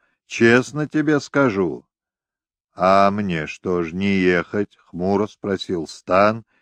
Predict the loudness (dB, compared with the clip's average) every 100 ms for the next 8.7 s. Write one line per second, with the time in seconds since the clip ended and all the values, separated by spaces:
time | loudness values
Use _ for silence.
0 | _ -8 -8 -6 -6 -8 -6 -4 -2 0
1 | 0 -2 -4 -8 -8 -8 -10 -6 -2 -2
2 | -2 -6 -6 -4 -4 -2 -2 -4 -4 -6
3 | 0 0 0 -14 -20 _ _ _ _ _
4 | _ _ _ _ _ _ _ _ _ _
5 | -4 -2 -2 2 2 2 -4 2 4 4
6 | 2 2 2 2 2 -2 -4 -2 -2 -2
7 | -2 0 0 0 -2 -6 -8 -8 -6 -4
8 | -6 -10 -10 -10 -10 -16